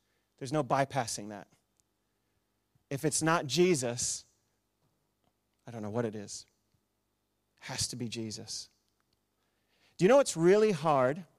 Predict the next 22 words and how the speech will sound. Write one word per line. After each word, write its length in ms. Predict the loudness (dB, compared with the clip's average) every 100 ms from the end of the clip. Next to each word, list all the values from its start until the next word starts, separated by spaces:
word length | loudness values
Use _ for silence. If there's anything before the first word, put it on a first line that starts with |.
| _ _ _ -10
to 120 | -2
take 240 | 0 0
someone 400 | -4 -4 -4 -6
where 80 | -6
you 140 | -4
yourself 420 | -6 -6 -4 -6 -6
have 120 | -10
never 220 | -8 -8
been? 300 | -8 -10 -12 _ _ _ _ _ _ _ _ _ _ _ _ -4
Do 80 | 2
you 20 |
know 120 | 2
it's 160 | 2 0
really 240 | 0 2
hard 240 | 0 -2 -2
to 60 |
describe 560 | -8 -8 -2 0 0 -2
food 400 | -10 -8 -8 -10
that 100 | -12
you've 160 | -12
never 180 | -10 -10
tasted? 500 | -10 -10 -10 -12 -16